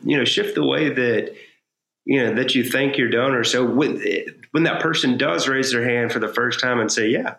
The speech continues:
all right, I'll, let's do this. I'm, I'm gonna give," then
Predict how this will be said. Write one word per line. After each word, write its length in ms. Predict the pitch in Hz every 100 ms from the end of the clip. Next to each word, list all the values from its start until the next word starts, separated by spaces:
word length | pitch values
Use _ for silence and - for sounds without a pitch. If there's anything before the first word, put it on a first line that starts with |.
| _ 123
all 80 | 151
right, 200 | 117 120
I'll, 280 | 135 - - _ _ _ -
let's 200 | - 131
do 140 | - 147
this. 180 | 120 120
I'm, 140 | 123
I'm 200 | - 120
gonna 180 | 127 110
give," 380 | 123 131 95 - - - - _ _ _ _ _ -
then 320 | 220 208